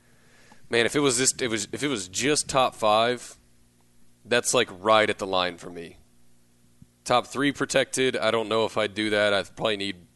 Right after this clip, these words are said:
top five. If you go top five protected pick, so if the Mavericks finish with one of the fifth,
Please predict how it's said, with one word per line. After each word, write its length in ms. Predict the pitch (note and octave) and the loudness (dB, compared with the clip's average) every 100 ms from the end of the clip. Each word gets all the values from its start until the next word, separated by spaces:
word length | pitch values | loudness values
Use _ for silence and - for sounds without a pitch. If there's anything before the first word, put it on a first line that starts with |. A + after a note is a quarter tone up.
| _ _ _ - | _ _ _ -6
top 220 | G#2+ - | -4 -4
five. 560 | - F2+ D2 D#2+ - - - - _ _ _ - - - - | -6 -6 -6 -14 -20 -20 -20 -20 _ _ _ -20 -20 -20 -16
If 120 | - | -8
you 100 | A2+ | -2
go 120 | B2 | -2
top 300 | - A#2+ C3 | 2 0 2
five 280 | C3+ B2 A#2 | 0 0 -2
protected 460 | A2+ A#2 A2 A#2 | -6 -4 -4 -10
pick, 420 | - G2 F#2 - - _ - - - - - | -6 -6 -6 -12 -20 _ -20 -20 -20 -20 -12
so 300 | - G#2 F#2+ | -4 -2 0
if 300 | F#2+ - - _ _ - | -2 -4 -16 _ _ -6
the 60 | |
Mavericks 340 | G2 G2 G#2+ - | 0 0 0 -4
finish 540 | A2+ A2+ A2 - - - - | -4 -4 -4 -6 -10 -16 -12
with 180 | G2+ F#2+ | -10 -6
one 160 | A2 | -2
of 80 | A2 | -2
the 0 | - | -4
fifth, 220 | A#2 | -8